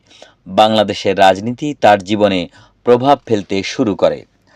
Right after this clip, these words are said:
অচেনা কিছু ওয়েবসাইটে খবর ছাপা হতে থাকে যে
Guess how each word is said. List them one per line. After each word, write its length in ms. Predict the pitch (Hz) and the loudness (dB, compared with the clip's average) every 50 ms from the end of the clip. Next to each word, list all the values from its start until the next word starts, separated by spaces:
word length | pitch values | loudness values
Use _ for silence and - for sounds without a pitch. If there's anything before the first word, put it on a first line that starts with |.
| _ - - _ - | _ -20 -10 _ 0
অচেনা 340 | 120 139 - 175 180 185 180 | 0 2 4 4 2 2 2
কিছু 320 | - 185 175 - - 165 | -2 -4 -8 -4 0 2
ওয়েবসাইটে 580 | 139 147 165 160 - - 151 131 113 104 123 123 | 4 4 4 2 0 0 0 0 2 0 -4 -4
খবর 380 | - - - 110 110 117 113 | -2 0 0 2 4 4 2
ছাপা 320 | 113 - - 107 98 104 101 | 0 0 -2 -2 0 0 0
হতে 260 | 101 107 107 117 131 | 0 -2 -4 -4 -6
থাকে 280 | - 143 147 139 175 165 | -6 -4 -2 0 0 2
যে 180 | 131 110 95 | 2 2 0